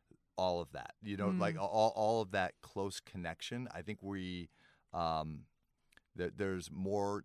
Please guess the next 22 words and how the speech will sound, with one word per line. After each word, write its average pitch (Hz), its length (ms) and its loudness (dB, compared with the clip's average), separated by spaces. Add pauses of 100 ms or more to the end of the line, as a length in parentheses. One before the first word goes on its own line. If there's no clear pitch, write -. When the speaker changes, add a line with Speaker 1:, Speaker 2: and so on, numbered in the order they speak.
(140)
Speaker 1:
depression, 104 760 -6
I 113 100 -6
think, 139 200 -10
that 127 80 -6
we're 123 100 -8
suffering, 127 400 -6
more 98 220 -2
anxiety 85 500 -4
that 110 140 -8
we're 113 80 -8
suffering, 117 460 -4
in 87 200 -8
large 95 300 -2
part 95 240 -4
because 85 560 -6 (460)
we're 90 320 -2 (180)
disconnected. 92 600 -6 (280)
Speaker 2:
Yeah. 80 260 0
Speaker 1:
Um, 80 220 -8
and 90 160 -8
so 90 480 0 (440)
what 90 340 0